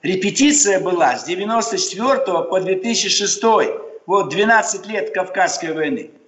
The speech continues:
А щас будет большая Кавказская. Снова нас обвинят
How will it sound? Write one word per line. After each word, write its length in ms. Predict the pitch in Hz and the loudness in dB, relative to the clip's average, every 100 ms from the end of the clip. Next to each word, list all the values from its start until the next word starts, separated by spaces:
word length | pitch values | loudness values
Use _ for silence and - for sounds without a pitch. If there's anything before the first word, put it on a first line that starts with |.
| _ - | _ -8
А 100 | - | 0
щас 320 | 254 294 - | 2 2 0
будет 240 | 277 208 | -8 -4
большая 520 | 262 277 - 190 185 | -2 -2 0 2 2
Кавказская. 920 | 175 170 170 143 120 120 - 117 110 - - - - - - - | -2 -8 -8 -8 -8 -10 -16 -16 -16 -18 -20 -20 -16 -14 -14 -6
Снова 640 | - 247 285 294 277 247 | -2 0 4 6 6 2
нас 320 | 233 208 - | 0 -6 -8
обвинят 680 | 190 147 165 165 143 123 | -14 -12 -12 -10 -8 -8